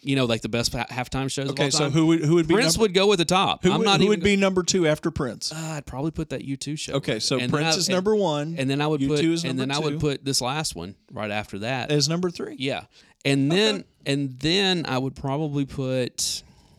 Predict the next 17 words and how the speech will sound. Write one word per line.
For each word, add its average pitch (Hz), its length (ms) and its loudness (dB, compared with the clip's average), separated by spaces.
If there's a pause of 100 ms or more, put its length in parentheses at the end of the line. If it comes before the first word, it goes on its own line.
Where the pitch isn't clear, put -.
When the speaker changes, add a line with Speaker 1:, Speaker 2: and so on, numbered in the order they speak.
(800)
Speaker 1:
that - 180 -16
Bruno 101 320 -10
Mars 87 380 -12
performance - 500 -18
was - 140 -16
really 69 460 -16
good. - 300 -16
Speaker 2:
Yeah, 175 180 0
okay, 131 180 -4
I'll 92 80 -4
Speaker 1:
Okay. 107 120 -6
Speaker 2:
give - 140 -6
you 143 60 -4
him 135 220 -4
for 143 120 -6
number 135 240 -6
four. 104 360 -12